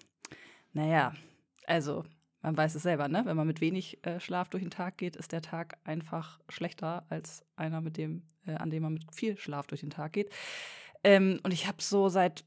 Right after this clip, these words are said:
Wochen eigentlich, äh, so Schmerzen zwischen Hüfte und Schulter auf der rechten Seite.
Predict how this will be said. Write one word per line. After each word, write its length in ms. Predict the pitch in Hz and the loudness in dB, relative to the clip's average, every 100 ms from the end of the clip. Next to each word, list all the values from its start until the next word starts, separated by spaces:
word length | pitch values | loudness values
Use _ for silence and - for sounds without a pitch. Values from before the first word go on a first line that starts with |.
| _ | _
Wochen 720 | 170 151 170 220 - 214 175 | -6 0 4 4 4 -2 0
eigentlich, 720 | 160 - 160 180 175 175 - - | 0 0 -2 -2 -2 -4 -4 -4
äh, 340 | 131 76 60 - _ _ _ - | -2 -2 -4 -8 _ _ _ -8
so 80 | 175 | -6
Schmerzen 580 | - 175 180 214 - 185 | -2 2 4 2 0 -4
zwischen 380 | - 175 156 156 - | -4 -2 -2 -2 2
Hüfte 480 | 254 - - 214 - | 2 2 2 2 2
und 160 | 180 | -2
Schulter 480 | - - 170 160 147 | 0 2 2 2 -2
auf 100 | - | -2
der 140 | 156 | -2
rechten 240 | 151 - 151 | -4 -4 -6
Seite. 460 | 135 110 - - | -4 -6 -8 -10